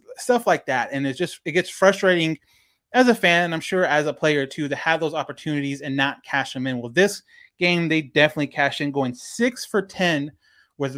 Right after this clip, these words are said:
runners in scoring position. And, uh,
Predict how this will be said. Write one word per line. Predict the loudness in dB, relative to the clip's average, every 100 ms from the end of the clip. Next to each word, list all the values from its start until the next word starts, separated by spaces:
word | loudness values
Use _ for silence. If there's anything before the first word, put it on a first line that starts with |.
| 2
runners | 2 4 0
in | -2
scoring | -4 0 0 0
position. | -6 -4 -4 -2 -6
And, | -4 -2 -4 -4 _ _ _ -6
uh, | -2 -2 -6